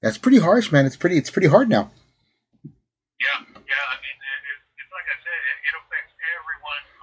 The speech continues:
Speaker 2: around her and
Speaker 1: Yeah.
Speaker 2: down the line.
Speaker 1: Yeah, yeah, I hear you, man.
Speaker 2: Uh,
Speaker 1: So it's
Speaker 2: from
Speaker 1: some
Speaker 2: every company that she's ever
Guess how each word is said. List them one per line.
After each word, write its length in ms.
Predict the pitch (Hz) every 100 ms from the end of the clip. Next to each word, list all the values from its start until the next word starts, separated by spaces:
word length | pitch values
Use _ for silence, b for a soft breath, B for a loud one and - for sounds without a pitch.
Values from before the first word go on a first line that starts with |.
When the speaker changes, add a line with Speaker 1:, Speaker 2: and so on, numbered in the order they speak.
| 117
Speaker 2:
around 360 | - 127 123 - 113
her 120 | 107 - _ _ -
and 60 | 98
Speaker 1:
Yeah. 120 | 127 123
Speaker 2:
down 160 | 123 -
the 80 | -
line. 220 | 113 110 -
Speaker 1:
Yeah, 240 | 107 104 101
yeah, 200 | 110 110
I 40 |
hear 160 | 101 143
you, 120 | 117
man. 340 | 95 104 107 -
Speaker 2:
Uh, 640 | - _ _ _ _ _ -
Speaker 1:
So 360 | 101 98 101
it's 160 | 104 -
Speaker 2:
from 160 | 123 110
Speaker 1:
some 80 | -
Speaker 2:
every 240 | - - - _ _ _
company 240 | - - - -
that 260 | - - -
she's 160 | - 139
ever 160 | 131